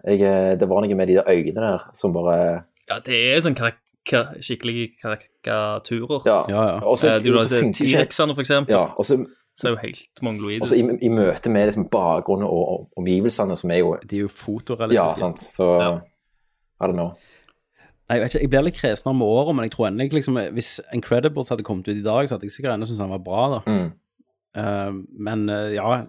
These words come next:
Speaker 3: det er derfor jeg ikke fatter helt hva alle klikker sånn for med denne her. Det var liksom, han var jo OK,
Speaker 1: Mm.
Speaker 3: men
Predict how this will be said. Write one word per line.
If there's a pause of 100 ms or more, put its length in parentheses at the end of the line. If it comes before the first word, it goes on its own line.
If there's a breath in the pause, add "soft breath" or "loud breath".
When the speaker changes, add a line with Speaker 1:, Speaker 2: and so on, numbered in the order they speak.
Speaker 3:
det
er
derfor
jeg
ikke
fatter (120)
helt
hva
alle
klikker
sånn
for
med
denne
her. (1200)
Det
var
liksom,
han
var
jo (100)
OK, (160)
Speaker 1:
Mm.
Speaker 3:
men